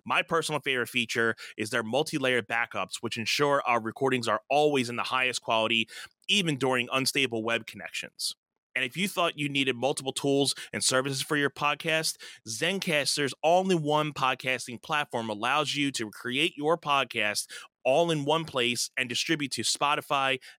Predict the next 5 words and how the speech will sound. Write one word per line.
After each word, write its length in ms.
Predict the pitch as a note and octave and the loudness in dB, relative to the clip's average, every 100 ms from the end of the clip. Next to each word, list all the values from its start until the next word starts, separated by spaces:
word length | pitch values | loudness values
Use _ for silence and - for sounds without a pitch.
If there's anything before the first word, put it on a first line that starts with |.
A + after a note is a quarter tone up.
| - | -4
Apple, 420 | C3 A#2+ B2+ B2 | -2 0 0 2
and 180 | A#2+ A2+ - | 0 -4 -2
other 260 | D#3 C3 A2+ | 0 0 -4
major 360 | G#2+ A#2 A2+ | -2 -2 -2
destinations. 840 | G#2 G#2+ - F#2+ D2 - - - - | -4 -4 -4 -8 -8 -10 -8 -6 -6